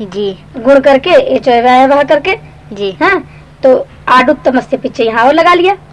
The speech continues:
Speaker 1: जी।
Speaker 2: तो भव आगे आ शब का, आगे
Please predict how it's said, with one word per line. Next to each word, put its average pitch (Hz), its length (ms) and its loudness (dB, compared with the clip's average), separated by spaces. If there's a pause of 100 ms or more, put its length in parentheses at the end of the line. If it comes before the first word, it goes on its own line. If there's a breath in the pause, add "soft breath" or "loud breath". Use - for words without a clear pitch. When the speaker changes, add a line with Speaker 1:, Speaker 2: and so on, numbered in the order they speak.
Speaker 1:
जी। 190 320 -10 (320)
Speaker 2:
तो 247 100 2
भव 285 840 2 (1080)
आगे 233 320 0 (160)
आ 294 280 4
शब 311 280 -4
का, 349 160 2
आगे 262 500 -2